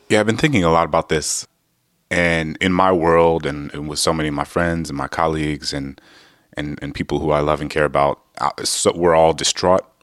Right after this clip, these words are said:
We're all overwhelmed. We're all outraged by so many of the images that we're seeing, by, by the stories that we're seeing about f-, mothers who are literally getting to the border,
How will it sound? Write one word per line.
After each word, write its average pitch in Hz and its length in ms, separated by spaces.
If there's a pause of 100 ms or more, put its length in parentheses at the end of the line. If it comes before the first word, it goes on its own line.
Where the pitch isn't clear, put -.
We're 76 140
all 73 440 (300)
overwhelmed. 85 640 (120)
We're 73 200
all 71 560 (180)
outraged 76 640 (140)
by 76 280
so 87 280
many 78 300
of 71 140
the - 80
images 90 320
that 87 100
we're 82 80
seeing, 82 500
by, 65 340 (460)
by 76 80
the 73 80
stories 92 460
that 90 160
we're 90 80
seeing 101 240
about 78 340 (240)
f-, - 120 (680)
mothers 104 500
who 95 140
are 85 80
literally 90 600 (340)
getting 101 220
to 101 100
the 95 100
border, 78 380